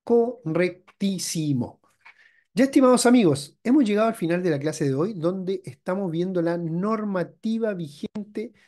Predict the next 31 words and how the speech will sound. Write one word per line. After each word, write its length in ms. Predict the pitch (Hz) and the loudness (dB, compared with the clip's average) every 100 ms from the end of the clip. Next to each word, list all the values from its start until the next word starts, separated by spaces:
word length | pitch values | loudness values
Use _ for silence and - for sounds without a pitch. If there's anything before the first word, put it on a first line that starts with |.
| _ | _
sobre 640 | - - 254 233 233 220 - | -10 -2 0 0 -4 -6 -4
el 300 | 170 175 - | -2 -2 -6
uso 500 | 202 214 - 214 202 - | -6 -6 -6 -8 -8 -4
de 180 | 175 | -2
la 120 | 175 170 | 0 0
infraestructura 1000 | 185 180 170 170 - 147 143 165 151 135 | -2 -4 -6 -8 -8 -14 -4 0 2 0
vial. 260 | 101 - _ _ _ _ _ - | -2 -10 _ _ _ _ _ -6
Recuerde 400 | 135 160 196 185 | -2 0 0 0
que 60 | |
hemos 160 | 190 196 | -2 -2
quedado 500 | 180 156 165 247 - | -2 0 0 -4 -8
aproximadamente 920 | - 135 135 - 135 156 190 180 175 196 | -16 -12 -12 -10 -6 -4 -2 -4 -6 -4
en 60 | 170 | -4
la 100 | 135 | -4
página 440 | 151 165 147 123 _ | -6 -6 -8 -8 _
treinta 380 | - 285 311 - | 0 2 2 0
y 100 | 180 | -4
cuatro 360 | - 156 156 170 | -2 -2 -2 -2
para 160 | 143 | -2
la 120 | 120 117 | -4 -6
próxima 400 | 131 - 170 185 | -8 -2 0 2
semana, 360 | 247 220 220 240 _ _ _ _ | 2 2 0 -6 _ _ _ _
para 100 | 208 | -2
seguir 300 | 196 202 226 | 0 -2 0
estudiando 460 | 277 285 233 240 233 | 0 0 0 0 -2
el 100 | 185 | -2
libro 300 | 226 254 254 | -4 -2 -4
del 160 | 226 180 | -6 -6
nuevo 320 | 196 208 202 | -6 -6 -6
conductor 600 | 170 151 143 185 185 - | -6 -6 -6 -4 -4 -4
profesional 840 | 170 147 151 143 147 175 214 240 | -4 -2 -2 -2 0 2 0 -4